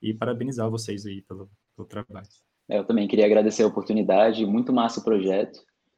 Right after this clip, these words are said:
Speaker 2: fiquei muito feliz de ter sido convidado e espero ter ajudado também de alguma forma. O pessoal que tá pensando em programação ou que tá em dúvida do que fazer,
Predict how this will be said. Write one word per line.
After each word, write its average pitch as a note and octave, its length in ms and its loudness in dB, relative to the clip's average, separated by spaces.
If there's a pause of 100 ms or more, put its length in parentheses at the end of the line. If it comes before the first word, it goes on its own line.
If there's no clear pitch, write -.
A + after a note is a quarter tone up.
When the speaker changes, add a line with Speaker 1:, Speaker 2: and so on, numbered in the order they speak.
(300)
Speaker 2:
fiquei - 140 -2
muito G2+ 160 -2
feliz G#2 260 2
de - 60 -18
ter G#2+ 80 0
sido G#2 200 -4
convidado G#2+ 640 0
e A#2+ 160 4
espero A#2 280 -2
ter A#2+ 100 2
ajudado A#2+ 460 0
também G2+ 320 -2
de G2 80 -2
alguma G2 300 -4
forma. G2+ 380 -2
O - 540 -20
pessoal F2+ 280 -4
que - 80 -12
tá F#2 140 2
pensando F#2+ 360 -2
em F#2 60 0
programação G2 760 0
ou F#2+ 100 4
que - 100 -8
tá F#2 520 2 (840)
em G2 120 0
dúvida G2 300 0
do F#2+ 80 -4
que - 100 -12
fazer, A#2 640 0